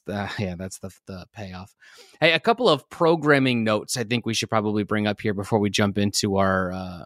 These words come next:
our baseball talk. Um, one, we are going to aim for this episode to be a little shorter form than we normally do, probably the thirty to forty minute range. We'll see how good we are at cutting ourselves off and, and, uh, not going past that.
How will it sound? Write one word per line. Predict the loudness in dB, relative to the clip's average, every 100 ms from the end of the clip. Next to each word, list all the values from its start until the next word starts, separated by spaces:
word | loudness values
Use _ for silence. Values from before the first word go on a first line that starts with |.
| -16
our | -16
baseball | -10 -6 -6 -8 -12
talk. | -10 -10 -10 _ _ _ _
Um, | -4 -4 -4 -6 -6
one, | -2 0 0 -4 -12 -16 -8
we | -4 0
are | 0
going | 0 -2 -2
to | -6 -4
aim | 0 0 0
for | 0
this | 0 0
episode | 0 0 0 0
to |
be | -2 -2
a |
little | 4 6 8
shorter | 6 6 4 2
form | 2 2
than | 2
we | 2
normally | 2 2 0 -2
do, | 0 0
probably | 2 0 0
the | -2
thirty | 0 0 0
to | -4
forty | -4 0 2
minute | 2 0 0
range. | 2 2 2
We'll | 0
see | 2 4 4
how | 4 2 2 0 -2
good | 4 4 4
we | 2
are | 4 4 4
at | 2 -4 -6 _ -2
cutting | -2 2
ourselves | 0 2 2 2 2
off | 2 2
and, | -4 -6 -6
and, | -8 -8 -10
uh, | -12 -12 -8
not | -8 -8
going | -8 -10 -10
past | -10 -10 -8
that. | -8